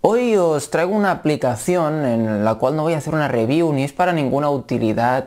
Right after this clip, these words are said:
mm, realmente que os pueda utiliz-, servir a vosotros o utilizar día a día para productividad o lo que sea. Es una aplicación que puede hacer mucho más que eso y es que puede salvar vidas.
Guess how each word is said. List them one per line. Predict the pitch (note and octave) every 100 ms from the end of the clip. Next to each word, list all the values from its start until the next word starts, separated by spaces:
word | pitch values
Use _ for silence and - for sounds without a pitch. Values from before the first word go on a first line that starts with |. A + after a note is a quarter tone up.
| -
mm, | A2+ G#2+ G#2 -
realmente | - A2 A2 A#2+ A#2 A2+ G#2+ A#2+
que | A2+
os | -
pueda | A2 G#2+
utiliz-, | A2 A2+ A2 A#2+ - G2+
servir | - G#2 A2+ D3
a | A2+
vosotros | G#2 A2 A2+ B2+ A#2+
o |
utilizar | G2+ G#2 G#2+ A2 A2 - - - - -
día | C3 E3
a | C#3
día | D3+ C3 G2 -
para | G2+ G2+ G2 F#2+ F2 E2+
productividad | G#2 G2+ G2 G#2+ G2+ A#2+ C#3+
o | A#2
lo | G#2
que | G#2
sea. | - D3 - -
Es | -
una | D3+
aplicación | D3 D3 C3 - C#3+ D3
que | C3+ B2 C3+ - - - - -
puede | F3+
hacer | E3 F3 D#3+
mucho | D#3 G#3 - D3+
más | C3 B2+
que | A#2
eso | A#2 A2+ C3+
y | A#2+
es | A2
que | -
puede | A#2 - A2+ A2+ -
salvar | - G2+ G2 G2
vidas. | F#2+ F2 - -